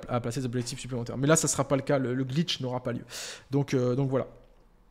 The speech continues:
Donc en gros, euh, voilà, c'est les, ce sont les un, deux, euh, trois et quatre.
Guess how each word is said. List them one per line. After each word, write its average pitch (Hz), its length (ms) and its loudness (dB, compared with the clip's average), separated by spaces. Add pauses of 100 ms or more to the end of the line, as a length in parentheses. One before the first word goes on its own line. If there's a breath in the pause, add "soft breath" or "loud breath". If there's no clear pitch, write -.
(340)
Donc 143 240 4
en 160 80 6
gros, 165 520 10
euh, 127 500 6
voilà, 127 200 4
c'est 156 220 2
les, 151 200 4
ce - 140 -2
sont 160 280 2
les 151 220 4
un, 156 300 4 (220)
deux, 143 320 4 (680)
euh, 120 460 -4 (200)
trois 143 440 0
et 127 120 -4
quatre. 151 420 0